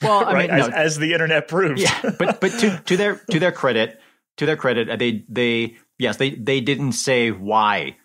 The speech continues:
Speaker 1: that they didn't approve these for tubeless when they were clearly meant to be tubeless. Um, so that, that's the whole, the whole story that we got only, what, a year-ish later or whatever.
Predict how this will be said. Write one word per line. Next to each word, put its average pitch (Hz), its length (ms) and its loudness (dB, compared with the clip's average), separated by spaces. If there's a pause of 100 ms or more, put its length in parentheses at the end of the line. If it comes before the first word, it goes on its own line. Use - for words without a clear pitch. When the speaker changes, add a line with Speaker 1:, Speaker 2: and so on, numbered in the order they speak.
(340)
Speaker 1:
that 101 280 -4
they 107 120 0
didn't 98 380 -4
approve 95 320 -6
these 87 160 -6
for 113 100 -8
tubeless 87 420 -6
when 87 120 -6
they 85 60 -6
were 82 100 -6
clearly 90 560 -6
meant 87 260 -6
to - 80 -10
be 80 100 -8
tubeless. 76 460 -10 (400)
Um, 82 420 -6
so - 140 -6
that, 87 220 -6
that's 95 160 -8
the 92 100 -6
whole, 95 320 -8
the 110 80 -4
whole 107 140 -2
story 95 200 -4
that 90 80 -2
we 87 120 -10
got 87 240 -6
only, 87 340 -6
what, 80 240 -8
a 80 40 -8
year-ish 85 540 -10
later 80 220 -12
or 73 80 -12
whatever. 76 380 -8